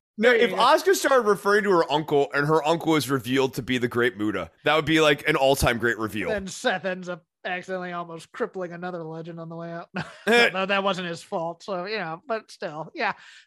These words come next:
Speaker 2: I mean, they're, they're, I mean, I think four of them will be Japanese matches, and then one should be a stateside one with Sting in some way.
Speaker 1: Yeah,
Speaker 2: Yeah.
Speaker 1: probably A E W. Yeah, probably Sting.
Speaker 2: I'll take that. Uh, lighter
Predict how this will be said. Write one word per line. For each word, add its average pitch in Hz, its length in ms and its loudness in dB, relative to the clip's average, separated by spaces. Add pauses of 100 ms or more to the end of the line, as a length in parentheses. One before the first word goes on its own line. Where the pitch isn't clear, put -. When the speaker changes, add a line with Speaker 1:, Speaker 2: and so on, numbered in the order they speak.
Speaker 2:
I 480 120 -4
mean, 453 140 -10
they're, 415 320 -6
they're, 302 220 -6
I 285 40 -6
mean, 302 140 -6
I 294 60 -4
think 294 180 -12
four 277 260 0
of 269 60 2
them 233 160 -2
will 214 140 -4
be 202 120 -6
Japanese 175 600 -4
matches, 165 420 -8
and 170 100 -10
then 165 200 -10
one 160 300 -8
should 160 180 -12
be 160 160 -10
a - 20 -12
stateside 160 640 -12
one 147 180 -14
with 139 140 -18
Sting 135 400 -20
in 135 80 -20
some 135 260 -18
way. 135 140 -10
Speaker 1:
Yeah, 175 160 4
Speaker 2:
Yeah. - 20 -6
Speaker 1:
probably 123 400 0
A 120 120 2
E 113 120 0
W. 85 340 -6
Yeah, 101 220 0
probably 98 300 -6
Sting. 123 240 -12
Speaker 2:
I'll - 100 -16
take 131 200 -20
that. 139 140 -20 (460)
Uh, 277 320 -4 (140)
lighter 247 680 -4